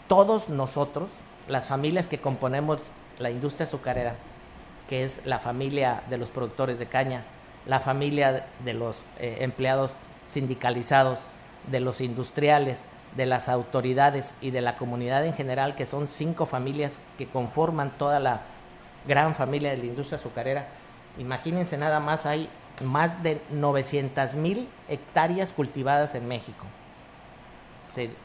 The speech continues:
novecientas mil hectáreas, más de ciento ochenta y tres mil productores de caña y más de cincuenta y cinco mil obreros o empleados sindicalizados. Entonces,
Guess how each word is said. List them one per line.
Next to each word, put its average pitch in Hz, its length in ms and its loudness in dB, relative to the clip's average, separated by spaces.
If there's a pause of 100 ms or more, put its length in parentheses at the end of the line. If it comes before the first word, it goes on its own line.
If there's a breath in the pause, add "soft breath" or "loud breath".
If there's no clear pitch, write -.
novecientas 131 800 0
mil 180 220 0
hectáreas, 120 500 -2 (480)
más 139 200 -2
de 170 100 2
ciento 180 440 0
ochenta 147 400 -2
y 120 60 -2
tres 127 340 -4
mil 180 220 -2
productores 151 600 -2
de 135 60 -6
caña 117 360 -4 (540)
y 147 100 -2
más 151 260 0
de 180 100 2
cincuenta 135 640 -2
y 120 60 -4
cinco 131 400 -6
mil 185 300 -2 (540)
obreros 120 460 -4 (640)
o 120 140 0
empleados 131 440 -2
sindicalizados. 117 720 -6
Entonces, 170 460 -2